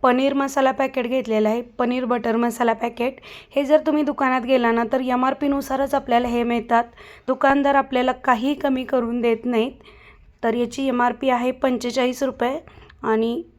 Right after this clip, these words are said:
सेलिंग प्राईस आहे याची बावीस रुपयाला. बघा तुम्ही हे दोन पॅकेट आणलेले आहेत मी पनीरची भाजी बनवण्यासाठी. तर मी हे नेहमी डीमार्टवरूनच आणते. त्यानंतर काजू घेतलेले आहेत मी. तर एमआरपी आहे याची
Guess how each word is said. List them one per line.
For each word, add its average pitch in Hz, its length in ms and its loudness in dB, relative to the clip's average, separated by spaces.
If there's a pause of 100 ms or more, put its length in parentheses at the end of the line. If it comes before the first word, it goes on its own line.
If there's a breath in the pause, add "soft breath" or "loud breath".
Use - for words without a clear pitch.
(400)
सेलिंग 269 500 0
प्राईस 262 380 0
आहे 240 280 2
याची 269 360 -4 (540 loud breath)
बावीस 226 480 2
रुपयाला. 214 380 0
बघा 208 280 2
तुम्ही 214 360 -2 (420 loud breath)
हे 247 60 -4
दोन 254 300 0
पॅकेट 254 400 -4
आणलेले 220 400 0
आहेत 220 340 -2
मी 233 80 -4
पनीरची 220 540 -4
भाजी 226 280 -2
बनवण्यासाठी. 214 840 2 (720 soft breath)
तर 240 100 0
मी 254 140 0
हे 254 160 -2
नेहमी 254 340 0
डीमार्टवरूनच 247 840 -2
आणते. 240 400 -2 (500 loud breath)
त्यानंतर 233 320 -2
काजू 240 420 2
घेतलेले 233 380 -2
आहेत 226 340 -4
मी. 254 220 -4 (520 loud breath)
तर 226 60 -6
एमआरपी 233 640 0
आहे 247 280 -2
याची 254 340 -8